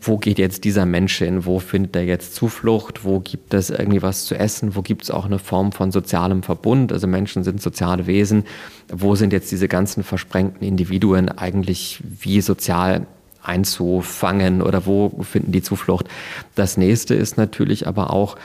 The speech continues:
wie geht's jetzt mit der Welt? Wie geht's jetzt politisch weiter? Das sind ganz große Fragen.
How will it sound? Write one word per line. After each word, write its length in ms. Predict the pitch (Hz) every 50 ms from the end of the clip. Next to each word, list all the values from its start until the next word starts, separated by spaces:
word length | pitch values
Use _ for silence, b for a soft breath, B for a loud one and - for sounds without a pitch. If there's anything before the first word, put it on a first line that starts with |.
| B B B B
wie 80 | 98
geht's 220 | 87 104 98 - 110
jetzt 120 | - -
mit 140 | 95 87 -
der 100 | 87 87
Welt? 280 | 101 113 127 127 - -
Wie 80 | -
geht's 180 | - 98 98 -
jetzt 220 | - - - -
politisch 520 | - 107 92 107 117 - 143 120 - - -
weiter? 320 | 101 98 104 107 - -
Das 180 | - 101 - -
sind 120 | 98 92
ganz 240 | 92 92 104 101 -
große 300 | - - 98 - - 98
Fragen. 600 | - - - 90 90 92 104 110 110 110 113 113